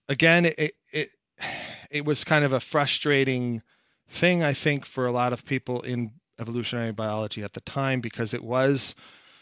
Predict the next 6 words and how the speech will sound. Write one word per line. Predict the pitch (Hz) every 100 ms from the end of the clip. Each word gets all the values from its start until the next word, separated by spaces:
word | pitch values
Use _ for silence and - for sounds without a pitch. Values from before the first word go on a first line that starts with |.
| _
calling | - 143 143 135
out | 127 131 -
maybe | 123 127 127 131 131 120
some | - 131 120 120 117 110 101 _ _ _ _ _ _ _ _ _
problems | - 175 180 120 90 - -
that | 117 110 104